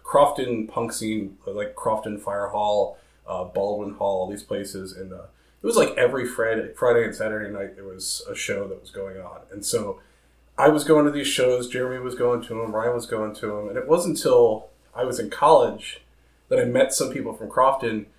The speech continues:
we kind of just started talking about where we were from and what we did, and I realized that I had gone to all these shows with all these people.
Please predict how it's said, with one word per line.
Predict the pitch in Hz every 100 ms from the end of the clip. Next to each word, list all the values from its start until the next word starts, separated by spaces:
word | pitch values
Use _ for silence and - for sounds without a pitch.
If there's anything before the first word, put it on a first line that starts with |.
| _ _
we | 120
kind | 117 117
of | 113
just | 110
started | - 113 107
talking | 113 107 110
about | 104 95 -
where | 113
we | 110
were | 107
from | 113 107
and | 107
what | 104
we | 110
did, | 113 104
and | 107
I |
realized | 123 135 117
that | 113
I | 107
had | 113
gone | 104 107 104 101 - _ -
to | 104 98 95 -
all | 107 139
these | 151
shows | - 123 117
with | 107
all | 104
these | 107
people. | - 107 - 95 95